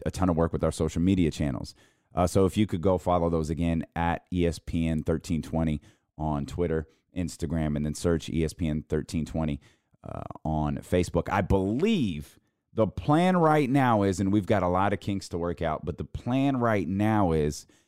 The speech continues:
a video stream will be live on Facebook as well.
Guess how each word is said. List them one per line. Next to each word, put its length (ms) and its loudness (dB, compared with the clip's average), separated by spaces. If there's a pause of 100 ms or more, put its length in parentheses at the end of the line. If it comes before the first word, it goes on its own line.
(480)
a 80 2
video 420 4
stream 400 0
will 100 4
be 100 2
live 480 2 (380)
on 260 2
Facebook 680 0
as 200 -2
well. 540 -2